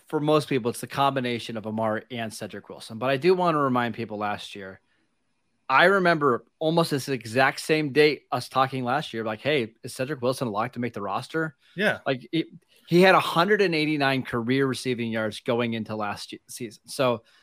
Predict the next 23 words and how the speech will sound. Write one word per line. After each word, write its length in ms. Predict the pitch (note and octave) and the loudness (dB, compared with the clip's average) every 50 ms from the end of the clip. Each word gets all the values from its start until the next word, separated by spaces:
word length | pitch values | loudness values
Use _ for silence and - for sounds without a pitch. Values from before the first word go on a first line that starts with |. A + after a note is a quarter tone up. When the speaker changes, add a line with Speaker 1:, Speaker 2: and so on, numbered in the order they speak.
| _ _ _ _ _ _ _ _ _ - | _ _ _ _ _ _ _ _ _ 2
Speaker 1:
I 140 | C#3+ D#3 | 4 4
know 220 | D#3 E3 E3+ F3 F#3 | 6 8 8 8 6
it's 140 | F3 - E3+ | 6 4 0
a 40 | |
big 240 | C3+ A#2 D#3 D3+ B2+ | -2 0 0 0 2
loss 300 | C3+ C3+ C3+ C#3+ C#3+ - | 2 2 4 4 2 0
because 340 | - C3 A#2+ - C3+ B2 A2 | -2 -8 -8 -4 -4 -4 -4
he 140 | A2+ A2+ G#2+ | -4 -6 -2
had 340 | A2+ A#2 A#2 A#2+ B2 A2+ - | 0 2 4 4 2 0 -2
six 380 | - - - - C3+ - - | -10 -10 -6 -6 -8 -6 -4
hundred 260 | - B2+ B2+ C3 A#2+ | -4 -2 -2 -2 -2
yards 360 | A2 A#2+ A#2+ B2 B2+ B2+ B2 C3 | 0 2 2 2 2 0 -2 -4
or 40 | |
whatever 300 | A#2+ B2 A#2+ B2 A#2+ B2+ | -4 -2 -2 -2 -2 0
last 340 | B2 B2 B2+ C3 C3 - - | 0 0 -2 -2 -4 -8 -10
year, 140 | D3+ D3+ D3 | -10 -10 -10
but 420 | C#3+ B2+ B2 C#3 C3+ C3 - - _ _ _ _ _ _ _ _ _ _ _ _ _ _ | -10 -6 -2 0 0 0 0 -4 _ _ _ _ _ _ _ _ _ _ _ _ _ _
it's 240 | - D#3 C3 - - | -4 -4 -4 -4 -2
just 280 | - - G3 F3+ - G3 | 2 4 4 4 4 4
Amari 280 | F3 E3+ D#3+ D#3+ D#3 | 4 6 6 6 4
Cooper. 440 | - - D3+ C3+ - - - - - _ _ _ - | 4 2 -2 -4 -4 -6 -18 -20 -20 _ _ _ -6
And 180 | C#3 C3+ C3 C3+ | -4 -2 0 2
if 260 | C3 B2+ G#2+ - - | 0 0 -2 -4 -16